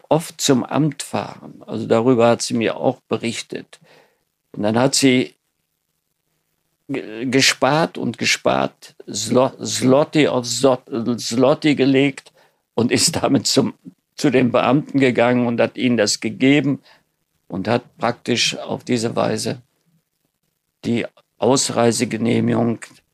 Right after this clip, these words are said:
bekommen. Das war also der, wie ich mir hab sagen lassen, der letzte große Transport von Polen in Richtung Westen. Und danach war erstmal Schluss.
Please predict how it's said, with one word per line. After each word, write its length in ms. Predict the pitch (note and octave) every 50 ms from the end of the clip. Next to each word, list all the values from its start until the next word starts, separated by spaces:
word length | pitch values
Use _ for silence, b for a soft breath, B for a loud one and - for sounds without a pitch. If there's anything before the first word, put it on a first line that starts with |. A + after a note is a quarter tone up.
| _ _ _
bekommen. 560 | - B2 A#2+ - - A#2 G2 G2+ G#2 G#2+ - - _ _ _ _ _ _ _ _ _ _ _ _ _ _ _ _
Das 160 | - A2+ G2 A#2+
war 160 | C3 C3+ B2
also 220 | G#2 C3+ B2+ C3+
der, 360 | G#2+ A2+ A#2+ A2+ A2+ A2 - - _ _ _ _ _ _ _ - - - _ _ _
wie 260 | D3+ B2 A2 B2 B2+ B2
ich 140 | G#2+ -
mir 200 | - A#2+ B2 A2+
hab 200 | G2+ G#2+ - -
sagen 380 | - - B2 B2 A#2+ B2+ B2+ B2+
lassen, 580 | B2 A2+ A2+ - - A#2+ A#2+ A2+ A2+ - - -
der 160 | - G#2+ G2
letzte 480 | G2+ A#2 D3 C#3 - - - - B2+
große 540 | A2 G2+ - A#2+ A#2 B2+ C#3 - - G#2+ -
Transport 840 | - - A2 A2+ - - - E3+ - A#2 B2+ B2 B2+ - - - _ _ _ _ _ _ _ _ _ _ _ _ _ _ _ _ _ _ _ _
von 300 | - B2+ C3+ C#3 C3 -
Polen 580 | - C3 B2+ A#2+ B2 A#2+ B2 A#2+ B2 B2 A#2+ - _ _ _
in 200 | - A2 A2+ A#2
Richtung 520 | - A#2 A2+ - - G#2+ G#2+ A2 G#2 -
Westen. 500 | G#2 F#2 G2+ - - - - - - - _ _ _ _ _ _ _ _ _ _ _ _ _ _
Und 140 | - G#2+ G2
danach 480 | A2+ A2+ A2 A#2 A#2 B2 C3 B2 - -
war 220 | A2+ A2+ G#2 -
erstmal 560 | - A2+ A2 - - - A2+ A2+ - G#3+ - - _ _ _ _ _ _ _ _
Schluss. 580 | - - - - G#2 A2 A2 - - - -